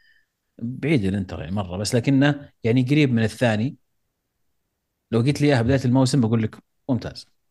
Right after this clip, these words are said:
أنا يعني مبسوط." بس اللي سواه اليوفي إنه راح في مرحلة مرتفعة جدا،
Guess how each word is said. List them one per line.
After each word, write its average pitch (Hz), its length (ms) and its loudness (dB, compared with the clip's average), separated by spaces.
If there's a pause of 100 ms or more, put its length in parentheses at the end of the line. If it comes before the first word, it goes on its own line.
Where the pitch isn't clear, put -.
(140)
أنا 110 440 -2
يعني 104 380 -2
مبسوط." - 480 -10 (640)
بس - 120 0
اللي 139 120 2
سواه 160 300 4
اليوفي 156 580 2 (420)
إنه 117 520 2 (960)
راح 120 440 0
في 127 420 2
مرحلة 131 680 0 (200)
مرتفعة 120 560 2
جدا، 117 460 0